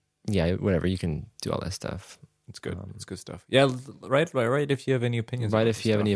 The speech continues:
Speaker 1: any
Speaker 2: Especially
Speaker 1: opinions.
Speaker 2: experiences. I'm really curious.
Speaker 1: Yeah. And then that's great. And you can subscribe. And then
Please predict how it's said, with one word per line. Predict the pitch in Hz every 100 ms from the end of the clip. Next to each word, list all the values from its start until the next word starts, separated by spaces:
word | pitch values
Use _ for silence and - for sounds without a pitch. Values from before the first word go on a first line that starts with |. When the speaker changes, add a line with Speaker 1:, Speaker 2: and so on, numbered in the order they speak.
| -
Speaker 1:
any | 110
Speaker 2:
Especially | 113 160 117
Speaker 1:
opinions. | 127
Speaker 2:
experiences. | - 123 113 101 - - - _ -
I'm | 110 120
really | 123 113
curious. | - 98 95 98 - - _ -
Speaker 1:
Yeah. | 98 90 82 87 - _ _ _ - - - _ _ _
And | 107 101
then | 95 92 92 - -
that's | 104 -
great. | - 104 104 -
And | 98
you | 98
can | 98 92 92
subscribe. | - - - 92 90 92 90
And | 90
then | 87 98